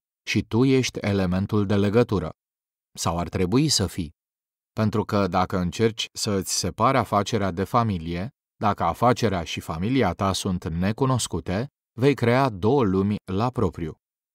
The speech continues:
Două lumi care nu vor putea niciodată să se servească reciproc din toată inima.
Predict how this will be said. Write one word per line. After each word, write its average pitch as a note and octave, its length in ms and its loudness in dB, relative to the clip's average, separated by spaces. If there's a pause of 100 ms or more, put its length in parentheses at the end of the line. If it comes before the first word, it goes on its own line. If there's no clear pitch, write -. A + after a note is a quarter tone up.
(260)
Două G2 280 2
lumi A#2 460 0
care G#2+ 280 0
nu A2+ 160 2
vor D3 220 2
putea G2+ 280 0
niciodată G2+ 720 0
să A2+ 160 0
se G#2+ 160 0
servească G2+ 560 -2
reciproc F#2 560 -2
din G2+ 320 -2
toată F#2+ 280 -2
inima. F#2+ 500 -2